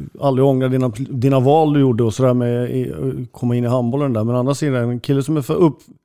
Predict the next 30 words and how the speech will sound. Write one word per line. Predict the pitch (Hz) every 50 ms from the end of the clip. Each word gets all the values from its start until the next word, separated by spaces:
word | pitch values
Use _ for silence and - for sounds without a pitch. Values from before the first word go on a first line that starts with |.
| _ _ _
född | - 165 196 220 185 165 175
i | 185
Östersund, | 180 - - - 175 - - 123 123 131 139 135 127
flyttar | - - 165 165 - _ _ _ - 151
ner | 147 147 151 156 156 156 151
och | 156 156
börjar | 143 143 156 156 151
spela | 139 - 175 160 160
hockey | 139 147 147 131 - - -
i | 156
R | 151 156 151 135 120 120 123 131
A, | 135 135 135 135 135 127 - - - - - - - - - - - - -
som, | - - 147 147 151 -
och | 151 151 151 139
sen, | - 151 147 143 143 143
eh, | 143 143 143 139 147 151 135
får | 120 - - 151 -
kontakt | - 143 120 156 143 131
med | 135 147
handbollen, | 135 151 151 143 131 127 123 135 135 135 139 139 135 135 135 135 - - -
eh, | 139 131 131 135 139 -
i | 143 131
Skånela, | - - 151 151 139 127 120 123 123 127 127 123 123 123 113 104
flyttar | - - 170 156 - - 147
till | 113 - 139
Karlstad | - - 147 139 135 131 - - 143
som | 123 - 135
kanske | - 139 135 131 - 139 135
är | 131 135 135 127
Sveriges | - - 139 139 135 131 131 135 127 113 - - -